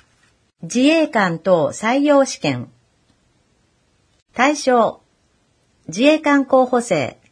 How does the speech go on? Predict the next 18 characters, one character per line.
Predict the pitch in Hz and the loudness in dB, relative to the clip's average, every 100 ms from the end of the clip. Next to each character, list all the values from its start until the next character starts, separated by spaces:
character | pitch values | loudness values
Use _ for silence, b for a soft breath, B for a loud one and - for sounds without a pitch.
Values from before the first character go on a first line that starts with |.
| _ _ _ _ _ | _ _ _ _ _
十 | - 254 | -4 -2
八 | 294 285 | -2 -4
歳 | 285 254 233 226 | -4 -2 0 0
以 | 185 | 2
上、 | 156 120 - _ | 0 0 -6 _
三 | - 277 302 233 | -6 -2 0 0
十 | 185 | -4
三 | 160 233 254 | -2 -2 -2
歳 | 254 240 226 | 0 0 2
未 | 226 | 2
満 | 214 185 160 | 2 0 -4
の | 131 | -8
人。 | - 139 - _ _ _ _ _ _ _ _ _ _ _ | -6 -8 -8 _ _ _ _ _ _ _ _ _ _ _
防 | 226 262 302 | 4 6 6
衛 | 294 277 | 4 2
大 | 254 262 | 2 2
学 | 247 233 233 | 2 -2 -2
校、 | 156 127 - | -4 -4 -4